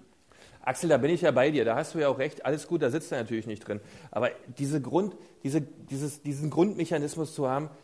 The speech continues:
Herr Lehrer, ich weiß was, ich melde mich jetzt bei der Presse. Das passt nicht in ein Unternehmen, wie Lars Windhorst sein soll. Das geht nicht.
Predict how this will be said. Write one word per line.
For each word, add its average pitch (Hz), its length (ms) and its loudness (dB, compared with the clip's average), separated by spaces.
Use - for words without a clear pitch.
Herr 127 120 2
Lehrer, 165 320 4
ich 131 160 -6
weiß 143 300 0
was, 165 160 0
ich - 120 -8
melde 147 220 0
mich 160 120 -6
jetzt 156 180 -4
bei 139 80 0
der 131 100 0
Presse. 117 440 -4
Das 127 200 -2
passt - 380 -4
nicht 180 180 -2
in 175 140 -2
ein 156 240 -2
Unternehmen, 156 720 -2
wie 156 160 -2
Lars 143 380 -2
Windhorst 147 580 -2
sein 143 280 0
soll. 101 360 2
Das - 220 -6
geht 233 240 -4
nicht. 127 240 -2